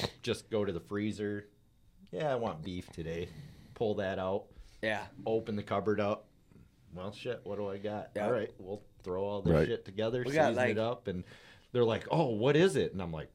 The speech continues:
Speaker 1: <laughs> "I don't know."
Speaker 2: Yeah, me, I can
Speaker 1: It's
Speaker 2: sort
Speaker 1: delicious.
Speaker 2: through,
Speaker 1: That's
Speaker 2: I can,
Speaker 1: all I know.
Speaker 2: I can
Speaker 3: Right.
Speaker 2: sit in the freezer and sort through bags like crappie, squirrel. <laughs> Like, what the f-, where, what is that? <laughs> Like, look at it, like,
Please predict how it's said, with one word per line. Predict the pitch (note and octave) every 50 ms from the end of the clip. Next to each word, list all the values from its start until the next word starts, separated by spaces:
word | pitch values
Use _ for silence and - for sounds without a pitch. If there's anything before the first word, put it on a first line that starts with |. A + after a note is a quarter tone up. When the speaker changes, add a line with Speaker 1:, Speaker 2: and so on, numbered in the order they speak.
| - - - - - -
Speaker 1:
<laughs> | - F3 - -
"I | - - - A2+ A2
don't | C#3+ E3 F#3 - -
know." | C#3+ E2+ G2 - - F3+ A3 - - - F4+ - - -
Speaker 2:
Yeah, | C#3+ C#3
me, | C#3 D3 E3 F#3+ G3+ E3+
I | D#3 F3+
can | G#3+ - - F3+
Speaker 1:
It's | E3+ -
Speaker 2:
sort | - F#3 F#3 - C#3
Speaker 1:
delicious. | C#3 C3+ E3 D3+ - F3+ G#3 G#3 - -
Speaker 2:
through, | - C3
Speaker 1:
That's | -
Speaker 2:
I | F3+ G3+
can, | F#3+ F3+
Speaker 1:
all | - - - E3+
I | C3+ C#3 -
know. | A#3+ E3 - A2+ B2+ - - -
Speaker 2:
I | F3 G3
can | G3 G3 F3+
Speaker 3:
Right. | G3+ G3
Speaker 2:
sit | G#3 G#3+
in | G3 F#3
the | F3 D#3+
freezer | - - F#3 F3+ F#3+ G3 E3+ F#3 F3 D#3+
and | D3+ C#3+
sort | - F3 E3+ E3+
through | E3+ - E3+ D#3
bags | C#3 D3 C#3+ D3 D#3 E3+ D#3+ C#3+ D3
like | D3 C3 - - - - - - - - - - - - - - - - - - - - - _ -
crappie, | - - D3 D#3 D3 A#2 G#2+ E2+ F#2 - - - - - - _ _ _ _ _
squirrel. | - - - - D3+ D3 C3+ A2+ G#2 F#2+ -
<laughs> | C3+ A#2+ G#2
Like, | A#2+ A#2+ - C#3 B2 A2 - - - - - D#3 - - - -
what | - D3 D#3 -
the | - -
f-, | - - - - - - - -
where, | C#3+ F3 F3+ -
what | C#3 D3+ G3 A#3+ B3+
is | A#3+ B3 G3 D#3+
that? | - - - - - - - -
<laughs> | - - - - - - - - - - -
Like, | C#3 D3 D3 - - - - - - - - - -
look | C#3+ C3 D3 D3 -
at | D#3 C#3+ C#3+ C#3+ C#3
it, | C3 B2
like, | A2